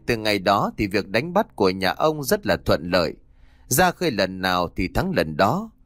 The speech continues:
Ngư dân luôn gặp luồng cá, cho nên chẳng mấy khi nhà ông lại nhộn nhịp hẳn ra. Cá ông đánh bắt được một nửa ông bán cho hợp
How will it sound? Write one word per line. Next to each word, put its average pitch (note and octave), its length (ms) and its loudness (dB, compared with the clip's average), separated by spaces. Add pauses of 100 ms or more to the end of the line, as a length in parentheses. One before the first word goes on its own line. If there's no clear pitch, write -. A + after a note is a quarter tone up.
(440)
Ngư A#2 160 4
dân A2 280 2
luôn C#3 220 -4
gặp G2+ 200 0
luồng F#2 320 -2
cá, B2+ 320 -2
cho F3 100 0
nên D#3+ 280 -2
chẳng E2 240 0
mấy F#3 240 0
khi D3 240 0
nhà G2+ 180 0 (100)
ông C#3 240 0
lại F2+ 260 0
nhộn F#2 300 -2
nhịp F#2 180 -2
hẳn D2+ 220 -2
ra. A2+ 280 0 (760)
Cá - 120 4
ông A#2 200 -2
đánh G#2 220 -2
bắt G3 180 -4
được G2+ 300 -2
một G#2 280 0
nửa G2 340 0
ông D3+ 200 -4
bán C3+ 260 0
cho F#3+ 100 0
hợp F#2+ 200 -2